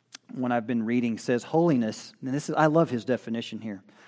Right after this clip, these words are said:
Holiness is distinctiveness from the world's pattern based on a biblical worldview. That's what you get out of Leviticus. Holiness is distinctiveness from the world's pattern based on a biblical worldview. So,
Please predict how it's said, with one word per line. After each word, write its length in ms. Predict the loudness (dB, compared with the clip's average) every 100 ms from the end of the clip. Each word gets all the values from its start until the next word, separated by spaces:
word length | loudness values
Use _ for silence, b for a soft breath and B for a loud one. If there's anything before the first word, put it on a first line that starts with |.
| b b
Holiness 500 | 8 10 10 8 4 0
is 200 | -4 -2
distinctiveness 1000 | -4 0 2 2 4 2 2 -2 -4 -8
from 200 | -4 -2
the 80 |
world's 400 | 0 0 0 -2
pattern 560 | -2 6 6 6 -2 -2
based 320 | 0 0 0
on 140 | -4 -4
a 60 |
biblical 580 | -4 -4 -4 -4 -4 -4
worldview. 540 | -4 -6 -6 -10 -12 -14 _ _ _ _ _ _ _ _ _ _ _ b b b -2
That's 200 | -2 0
what 200 | -6 -2
you 40 |
get 160 | 0 2
out 160 | 2
of 60 | -2
Leviticus. 600 | 0 0 -2 -8 -18 -20 _ _ _ _ B B B 6
Holiness 600 | 10 12 10 8 6 4
is 180 | 4 4
distinctiveness 840 | 2 2 4 4 4 2 2 0
from 160 | 0 0
the 80 | 2
world's 260 | 2 0
pattern 440 | 2 4 4 4 4
based 280 | 2 2
on 80 | -2
a 60 | 2
biblical 360 | 2 2 -2
worldview. 540 | 0 0 0 4 4 2
So, 600 | 10 12 12 8 6